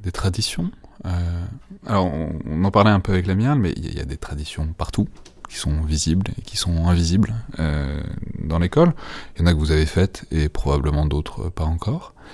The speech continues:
Mais en tout cas, il est très clair qu'on cherche à vous transmettre des choses en vous soumettant à ces, à ces traditions. Donc, c'est quoi la, la tradition que vous, enfin, quelle est la tradition que vous avez préférée ? Celle qui a le plus résonné en vous ? Enfin, c'est-à-dire, il y a des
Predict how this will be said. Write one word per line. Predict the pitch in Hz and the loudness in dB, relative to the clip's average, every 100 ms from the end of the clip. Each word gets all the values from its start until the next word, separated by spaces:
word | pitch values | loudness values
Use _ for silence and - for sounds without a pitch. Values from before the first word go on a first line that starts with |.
| - | -12
Mais | - | 4
en | 117 | 6
tout | 120 | 6
cas, | - | 8
il | 190 | 8
est | 104 - | 6 2
très | - - 107 | -2 2 2
clair | - 143 | 4 2
qu'on | - | 2
cherche | 95 131 - | 2 2 2
à | |
vous | 87 | 0
transmettre | 90 - 98 113 101 | 2 2 2 2 2
des | 95 | 2
choses | - 123 170 - - - | 0 -2 -4 -14 -14 -4
en | 82 | -2
vous | 82 85 | 0 -4
soumettant | 85 - 85 85 92 90 | -4 0 2 2 2 2
à | 80 | 0
ces, | - 92 90 - | -4 -6 -6 -6
à | 85 | -8
ces | - | -6
traditions. | - 87 87 - 156 - - - - - - - - - - - - - | -6 -4 0 0 0 -2 -10 -10 -12 -14 -18 -18 -18 -18 -20 -20 -14 0
Donc, | - - | 2 2
c'est | - | 2
quoi | 135 220 254 | 4 4 6
la, | 85 - | 6 4
la | - | 4
tradition | 104 - 98 - | 2 4 2 4
que | 131 | 4
vous, | 101 90 50 120 | 4 0 -2 -6
enfin, | 127 101 | -2 0
quelle | - - | 0 2
est | |
la | 76 | 2
tradition | - 101 - 113 | 2 0 4 2
que | |
vous | - | 4
avez | 80 87 - - - | 2 2 -2 -14 0
préférée ? | - 87 - 76 71 117 - - - - - | 4 6 4 0 -2 -6 -18 -20 -20 -20 -14
Celle | - 95 101 | 2 2 2
qui | - 78 | 0 0
a | 82 | 2
le | - 73 82 | 0 0 -2
plus | 80 - - - | -4 -2 -2 -2
résonné | - 80 78 76 | 0 2 4 4
en | 78 73 | 4 2
vous ? | 73 76 - - | 0 -6 -8 -4
Enfin, | 85 85 | 2 2
c'est-à-dire, | - 82 71 | 2 0 2
il | 69 | 0
y | |
a | |
des | 76 | -2